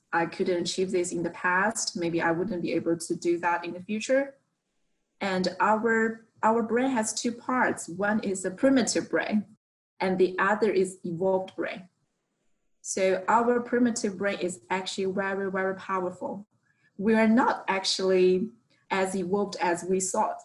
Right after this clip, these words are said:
because our primitive brain,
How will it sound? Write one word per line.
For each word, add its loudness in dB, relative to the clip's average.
because 0
our 0
primitive 0
brain, 0